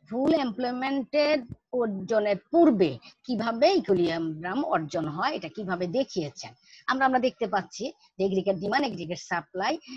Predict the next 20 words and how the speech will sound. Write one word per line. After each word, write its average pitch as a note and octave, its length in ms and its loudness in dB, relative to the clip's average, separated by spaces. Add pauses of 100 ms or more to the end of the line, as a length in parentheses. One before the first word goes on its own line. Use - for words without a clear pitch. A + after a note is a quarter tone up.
(140)
যখন F3 240 -4
সমান G3 360 -4
হয় G3 160 -4
কেইন্সের F#3+ 440 -2
মতে, - 320 -4 (240)
তখন G3+ 200 -4
full D4+ 180 2
employment D#3+ 480 -2
হয় D#3 220 -2
না, D3 120 -4
পূর্ণ A#3+ 300 -2
নিয়োগ E3 220 -2
হয় D3 180 -6
না। D3+ 140 -10 (360)
তো D#3+ 60 -18
পূর্ণ G3 280 -4
নিয়োগে G3 280 0
এই D#4 80 2
সময় F#3 220 -6
ছা-, G3 280 -8